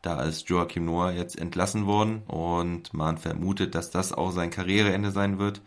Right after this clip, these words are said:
Fände ich sehr schade. Ich würde ihn gern nochmal sehen. Vielleicht ja sogar auch bei den Bulls, um der jungen Truppe da noch was beizubringen.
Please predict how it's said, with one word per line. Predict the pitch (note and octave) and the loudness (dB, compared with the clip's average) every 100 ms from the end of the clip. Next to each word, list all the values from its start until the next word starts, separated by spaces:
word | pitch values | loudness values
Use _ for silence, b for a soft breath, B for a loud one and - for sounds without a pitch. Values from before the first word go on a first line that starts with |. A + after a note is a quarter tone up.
| B | B
Fände | - E2+ | -6 -6
ich | E2 | -4
sehr | E2+ | -2
schade. | E2+ F2 E2 E2+ F2+ F2+ | 0 6 6 6 4 0
Ich | - E2 | -4 -6
würde | D#2+ | -4
ihn | E2 | 0
gern | E2+ E2+ | 2 2
nochmal | D#2+ E2+ D#2+ | 0 -2 0
sehen. | E2+ E2+ E2+ E2 - | 2 2 0 -6 -6
Vielleicht | E2+ E2+ F#2 | 2 2 2
ja | F2+ | 0
sogar | F2 F2 | 0 0
auch | F2 | 0
bei | - F2 | 0 0
den | E2+ | 2
Bulls, | E2+ F2 F#2 F2+ - | 2 4 4 2 -4
um | D2+ E2 E2 D#2+ B B B | -2 0 -2 -4 B B B
der | - | 0
jungen | E2 E2 F2 | 2 2 0
Truppe | - F2 F2+ | -2 -2 0
da | E2 E2 E2+ D#2+ | 4 6 6 4
noch | B1+ E2 F2 | -2 -4 -2
was | E2 | -2
beizubringen. | D#2 D#2+ - D2+ E2 D#2+ D#2 | 0 0 0 -4 0 0 -2